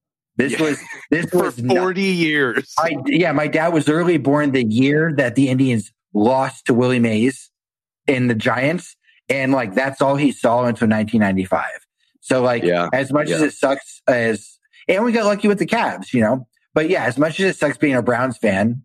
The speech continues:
Speaker 1: in our lives, the Indians have almost always been good or at least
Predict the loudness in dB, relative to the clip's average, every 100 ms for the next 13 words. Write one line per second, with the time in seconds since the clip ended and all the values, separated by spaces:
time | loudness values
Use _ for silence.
0 | -2 0 0 0 0 -2 -2 _ -20 -2
1 | 0 2 0 0 0 -2 0 0 -2 -4
2 | -2 0 2 0 0 0 0 0 0 2
3 | 0 0 2 2 2 0 -4